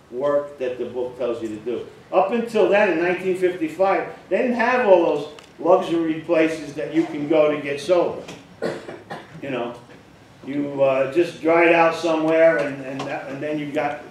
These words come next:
busy working, uh, A A program.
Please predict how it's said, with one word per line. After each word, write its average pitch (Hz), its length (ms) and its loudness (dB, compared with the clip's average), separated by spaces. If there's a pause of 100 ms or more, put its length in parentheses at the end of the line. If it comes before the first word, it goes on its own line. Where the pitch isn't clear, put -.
(140)
busy 156 320 -2
working, 143 520 -4 (420)
uh, 117 520 -4 (220)
A 135 380 0
A - 40 -12
program. 107 400 -4